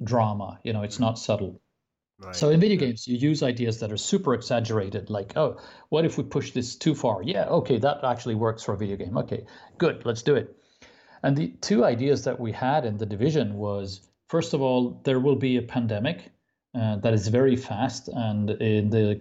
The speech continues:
Speaker 1: case of the game, uh, very lethal as well. And it will start on Manhattan. Yeah, okay, let's see what happens to Manhattan during a pandemic. Uh, that was one of the things we had,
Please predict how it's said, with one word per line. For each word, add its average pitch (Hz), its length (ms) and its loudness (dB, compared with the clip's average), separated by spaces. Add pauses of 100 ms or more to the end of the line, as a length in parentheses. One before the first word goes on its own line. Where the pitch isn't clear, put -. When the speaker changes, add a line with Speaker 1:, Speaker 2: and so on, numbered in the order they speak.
Speaker 1:
case 123 300 2
of 113 100 2
the 107 60 0
game, 101 480 0 (320)
uh, 95 580 -2
very 123 320 4
lethal 131 520 2
as 113 160 -2
well. 131 360 0 (540)
And 143 220 4
it 151 80 -2
will 143 100 2
start 127 380 0
on 113 180 -2
Manhattan. 120 540 0 (480)
Yeah, 175 300 -2 (260)
okay, 143 220 0
let's 127 200 0
see 139 120 0
what 143 180 2
happens 143 320 0
to 147 120 -2
Manhattan 120 600 0 (240)
during 123 300 0
a 120 40 0
pandemic. 127 500 0 (760)
Uh, 127 200 2
that 165 180 0
was 127 180 -4
one 135 300 0
of 151 80 -2
the 101 100 -4
things 113 480 -6
we 101 120 -6
had, 101 300 -8